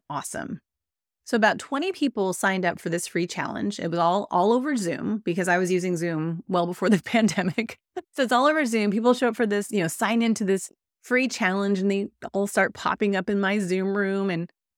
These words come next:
I'm getting all excited. I'm like, Okay, I'm gonna play music, and we're all going to work on making sure we get our systems updated so that we can close out our week and, and really move into next week feeling great.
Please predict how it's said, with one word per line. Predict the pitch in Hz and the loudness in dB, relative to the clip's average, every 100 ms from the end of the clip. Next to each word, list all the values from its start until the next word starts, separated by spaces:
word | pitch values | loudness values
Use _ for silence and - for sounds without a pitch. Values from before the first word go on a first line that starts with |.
| _ | _
I'm | 190 | -2
getting | 185 190 | 0 2
all | 214 | 2
excited. | 208 202 - 208 | 2 0 -4 -2
I'm | |
like, | 196 185 | -2 0
Okay, | 214 220 349 349 294 | 0 0 0 0 -2
I'm | 170 | -4
gonna | 175 147 | -4 -4
play | - 220 | 2 4
music, | 254 262 247 262 - | 6 4 2 -2 -4
and | - 185 | -4 -2
we're | 175 - | -2 -2
all | 185 214 247 254 | -2 0 0 -2
going | - 208 208 | -2 0 0
to | 208 | -2
work | 180 165 175 - | -2 -2 -4 -4
on | 165 151 156 - _ _ - | -4 -2 -4 -10 _ _ 2
making | 202 214 214 226 | 4 4 2 2
sure | 226 - 190 180 | 2 2 0 0
we | 180 | 0
get | 170 165 | 0 0
our | |
systems | 160 - 160 160 160 | 0 -2 -4 -4 -4
updated | - 156 - 160 151 175 - | -4 -4 -2 -2 -2 -4 -6
so | - | -2
that | 175 160 | 0 0
we | 170 | 0
can | 156 165 | -2 -4
close | 156 165 156 | -4 -4 -2
out | 156 - | -4 -4
our | 160 | -6
week | 160 - - - - | -4 -4 -6 -10 -6
and, | 160 156 - | -4 -4 -4
and | - 160 147 165 | -4 -4 -2 -2
really | 160 | -2
move | 165 165 | 0 0
into | 160 156 | 0 0
next | 156 - - | -2 -4 -6
week | 151 - | -6 -6
feeling | - - - | -8 -8 -8
great. | - - - | -8 -10 -12